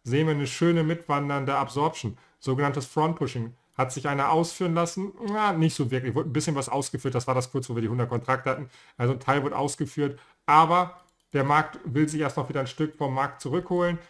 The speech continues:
stabilisiert sich und es geht weiter hoch. Ihr seht die Dynamik, das, was ich gesagt habe, das erkennt man. Wenn ihr Footprint lesen könnt, wenn ihr Bookmap lesen könnt, erkennt ihr das, dass der Markt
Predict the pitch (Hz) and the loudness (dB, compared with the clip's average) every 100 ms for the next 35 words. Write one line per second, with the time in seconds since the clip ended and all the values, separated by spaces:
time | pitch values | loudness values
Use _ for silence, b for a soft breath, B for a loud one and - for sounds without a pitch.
0 | B - 143 131 127 165 165 170 165 160 | B -2 0 2 2 2 0 -2 0 0
1 | - 147 120 139 151 147 113 127 151 151 | -2 -4 0 -2 0 -2 -4 -2 -2 -2
2 | 143 147 135 120 131 - 127 131 127 147 | -4 -4 -4 -4 -6 -6 -10 -8 -2 0
3 | 147 - 127 123 131 - 160 151 90 - | 0 -2 -2 -2 -2 -2 -2 -4 -12 -12
4 | b b - 110 156 175 175 160 - 180 | b b -6 2 2 2 -2 -2 -2 -6
5 | - 139 127 113 117 117 107 127 156 160 | -2 -4 -2 -4 -4 -6 -4 -2 0 0
6 | 143 170 143 120 113 107 - 120 127 127 | -2 -4 -6 -2 -2 -4 -6 -6 -6 -4
7 | 147 170 170 160 151 156 - b b b | -2 -2 -2 0 0 0 -8 b b b
8 | b 139 147 - 143 131 131 139 143 - | b -2 0 -2 -2 0 2 2 0 -6